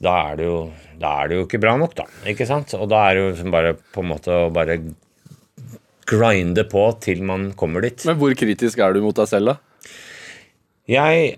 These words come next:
Speaker 1: er, eh, såpass kritisk at, eh, for eksempel når det gjelder å blande en vin, så har jeg veldig ofte, eh, en følelse når jeg er ferdig at det ble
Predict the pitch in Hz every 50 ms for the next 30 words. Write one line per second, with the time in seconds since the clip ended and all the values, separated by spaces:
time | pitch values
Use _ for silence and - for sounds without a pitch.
0 | _ _ - 101 107 113 120 123 127 127 131 135 131 131 131 131 131 131 131 131
1 | 131 127 120 - - - - - - - 117 101 - - - 135 131 - - -
2 | - 110 92 90 87 90 - - 135 127 - - - - - - _ - 110 110
3 | 110 - _ - - - - - - - - - 117 113 107 107 107 107 - 120
4 | 110 - - 107 87 82 - - 120 117 117 113 101 98 104 113 120 117 123 117
5 | 104 95 98 104 110 113 117 143 185 202 190 180 165 - _ _ _ _ _ _
6 | - - - - - 117 113 113 117 117 120 117 92 - _ _ _ _ _ _
7 | - - - - - - 101 95 92 92 92 95 95 101 104 107 107 107 107 110
8 | 110 113 110 107 - - _ _ - - 107 123 113 90 85 110 - - - -
9 | - - - - - _ - 123 127 135 - _ _ _ _ _ _ _ _ _
10 | _ _ _ _ _ _ _ _ - - - 107 101 98 98 98 98 92 82 -
11 | - _ - - 113 110 110 107 107 - - - 120 104 90 80 76 73 73 -
12 | - - 98 101 101 104 104 95 - 107 101 95 92 90 101 95 87 - 78 87
13 | 90 - - - 107 95 85 78 76 78 80 98 104 110 117 117 - _ _ _
14 | _ - - 92 - _ - 107 98 90 82 87 87 90